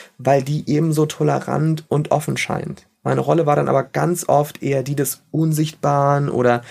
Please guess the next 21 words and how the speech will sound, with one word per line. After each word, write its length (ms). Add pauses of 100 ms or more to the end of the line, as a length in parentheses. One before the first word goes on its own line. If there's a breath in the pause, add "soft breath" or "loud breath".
(140 loud breath)
ich 160
hab 160
Gags 320
auf 160
eigene 320
Kosten 420
gemacht, 460 (520 soft breath)
wenn 100
ich 100
mal 160
wieder 180
ein 120
Thema 400
vorschlug, 680 (460 soft breath)
das 180
Gefahr 460
lief, 600
zu 520
schwul 420
zu 160
sein. 400